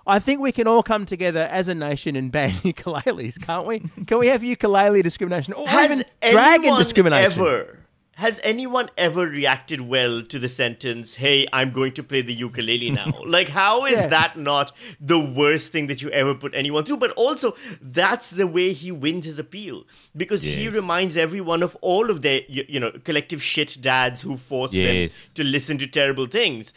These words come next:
Speaker 2: It was either play the ukulele or put on Dire Straits', um, you know, last album and
Speaker 3: Mm.
Speaker 2: just sing along to that and then mouth the guitar solos for the next two hours, which sixty Minutes, by the way, would happily have played as well.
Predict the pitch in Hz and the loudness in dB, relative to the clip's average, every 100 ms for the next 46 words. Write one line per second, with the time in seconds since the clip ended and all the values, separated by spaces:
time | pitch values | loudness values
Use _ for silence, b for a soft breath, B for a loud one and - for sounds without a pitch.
0 | B B 190 208 190 160 185 202 190 175 | B B 0 2 2 2 2 0 -2 -4
1 | 160 160 151 147 143 143 143 131 160 151 | -4 -4 -4 -2 -2 -2 -2 -4 -4 -2
2 | 147 135 127 123 131 135 - - 131 131 | 0 0 0 0 2 -2 -4 -2 0 0
3 | - 143 131 110 - 127 123 120 117 113 | -4 -6 -6 -8 -4 0 2 0 -4 -12
4 | 110 139 120 123 127 127 131 131 127 156 | -10 -4 -2 0 0 0 0 0 0 2
5 | 135 98 80 - B B - 170 160 170 | -2 -4 -10 -20 B B 0 2 4 2
6 | 170 - 165 180 175 170 165 170 127 143 | 0 0 0 2 4 2 2 -2 2 2
7 | 147 160 151 156 143 131 147 147 139 127 | 2 0 0 0 2 2 0 -2 -4 -2
8 | 139 151 135 160 170 131 113 107 107 151 | -2 0 0 0 -2 -4 -2 -6 -8 -10
9 | B B B 185 165 165 147 - 170 151 | B B B -2 0 0 -2 -6 0 2
10 | 165 156 135 175 214 359 - 381 302 170 | 2 0 0 -4 -4 -6 -4 -4 -4 0
11 | 190 160 139 170 190 127 170 175 165 143 | 0 0 -2 0 -2 2 2 0 -2 -2
12 | 135 127 143 131 127 123 139 117 | -2 0 2 2 0 -2 -2 -2